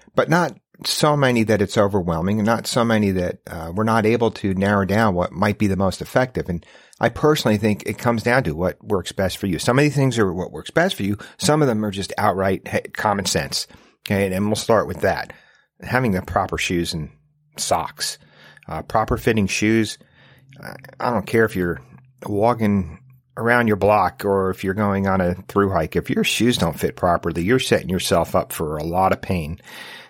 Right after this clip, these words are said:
Um, well beyond blisters. You're talking about, you know, you can start affecting the muscles in your feet,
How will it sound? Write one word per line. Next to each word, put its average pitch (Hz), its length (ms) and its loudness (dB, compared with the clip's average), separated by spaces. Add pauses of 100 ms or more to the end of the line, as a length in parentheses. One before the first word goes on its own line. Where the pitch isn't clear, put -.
(240)
Um, 85 320 -12 (1080)
well 117 360 4
beyond 104 300 2
blisters. - 440 -2 (200)
You're 95 160 -2
talking 101 280 2
about, 90 300 0 (100)
you 92 60 -4
know, 90 80 0
you 87 180 0
can 95 420 -2
start 98 260 2
affecting 104 460 2
the 82 60 0
muscles 98 400 2
in 95 80 2
your 92 80 0
feet, 92 360 -2